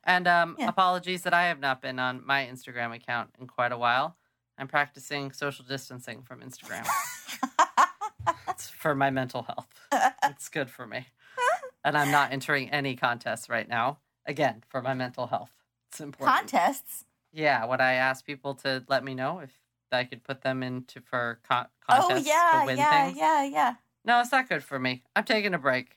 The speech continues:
Speaker 2: <laughs>
Speaker 1: I'll be back when it's better. That's all. All right,
Speaker 2: Um,
Speaker 1: everybody.
Speaker 2: leave us a review on iTunes, please, or Apple Podcasts, please.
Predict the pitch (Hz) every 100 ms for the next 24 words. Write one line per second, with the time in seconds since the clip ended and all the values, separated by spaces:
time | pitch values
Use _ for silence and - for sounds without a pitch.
0 | _ 453 - 440 554 - 381 494 - 370
1 | 262 247 240 170 165 - _ - 165 170
2 | - - 135 127 127 _ _ - - -
3 | 175 165 170 _ _ _ - 196 226 226
4 | 214 196 185 - 180 180 339 - 339 330
5 | 311 320 311 311 285 - 311 285 294 285
6 | 269 - 320 - 254 247 - 269 262 294
7 | 294 254 - 226 - - 151 - -